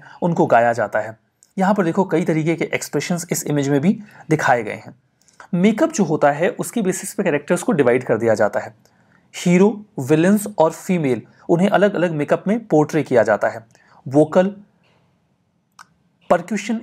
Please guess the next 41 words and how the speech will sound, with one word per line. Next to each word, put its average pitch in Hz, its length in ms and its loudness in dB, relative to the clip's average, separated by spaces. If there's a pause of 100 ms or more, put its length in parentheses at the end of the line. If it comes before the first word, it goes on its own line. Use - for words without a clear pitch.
इंस्ट्रूमेंट, 180 440 -4
मतलब 160 240 -2
ऐसे 143 220 0
इंस्ट्रूमेंट 170 320 -6
जिनको 165 220 -2
पीट 196 340 4
कर 190 280 0 (840)
जो 156 120 4
म्यूजिक 170 340 2
है 180 100 2
उसको 170 180 -2
ओरिजिनेट 165 300 0
किया 165 200 2
जाता 143 240 2
है, 160 180 -4 (400)
और 208 120 4
कई 220 120 -2
तरीके 196 280 0
के 185 80 -2
इंस्ट्रूमेंट 175 400 -4
इसमें 165 220 -4
इस्तेमाल 120 340 0
होते 113 200 -10
हैं। 120 140 -14 (460)
कथकली 180 400 -2
की 190 160 -2
ट्रेनिंग 165 380 -2
में 175 80 -4
सालों 160 400 0
लग 120 100 -2
जाते 110 280 -2
हैं। - 140 -16 (760)
कथकली 175 420 0
का 175 80 4
जो 165 100 0
परफॉर्मेंस 151 520 -2
है 170 120 2
वो 151 120 0
ब्रॉडली 143 480 0
सात्विक, 151 640 -2 (880)
राजशिकंद, 160 760 0